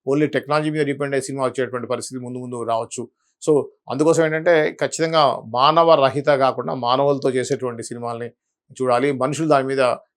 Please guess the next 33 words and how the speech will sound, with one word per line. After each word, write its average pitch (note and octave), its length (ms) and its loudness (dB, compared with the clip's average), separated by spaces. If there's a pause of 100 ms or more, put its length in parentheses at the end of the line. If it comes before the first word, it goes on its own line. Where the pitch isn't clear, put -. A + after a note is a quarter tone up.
డిపెండ్ D3 300 0
అయిన C#3+ 200 -2
ఉన్న, B2 200 -6
ఉన్నవాళ్ళు B2 600 0 (300)
హ్యాపీగా C#3+ 320 0
ఉండాలంటే C3 480 2
సినిమాలు C3+ 380 -2
బతకాలి. A#2+ 480 -2
సినిమాలు C3+ 320 -4
బతకాలంటే C#3 440 0
ముఖ్యంగా D3 340 -6
ఈ D3 160 -2
పైరసీ D3+ 480 2
భూతాన్ని B2 480 -4 (320)
ఖచ్చితంగా D3 500 -2
అందరం B2+ 260 -2
తరిమి B2+ 240 -4
కొట్టాల్సిన A#2 340 -4
అవసరం A2+ 260 -8
ఎంతైనా A2+ 320 -8
ఉంది. C3 260 -6 (320)
వీళ్ళు B2+ 320 0
చేసేటువంటి C#3 420 0
ఇనిషియేషన్ B2+ 500 -6
ఏది A#2+ 120 -6
ఉందో A#2+ 340 -2 (320)
ఆ A#2+ 80 -4
యొక్క A2+ 180 -2
ముందడుగు A#2 800 -2
ఖచ్చితంగా B2+ 440 -4
సక్సెస్ - 280 -8
కావాలని A#2 320 0
చెప్పేసి A2 400 -8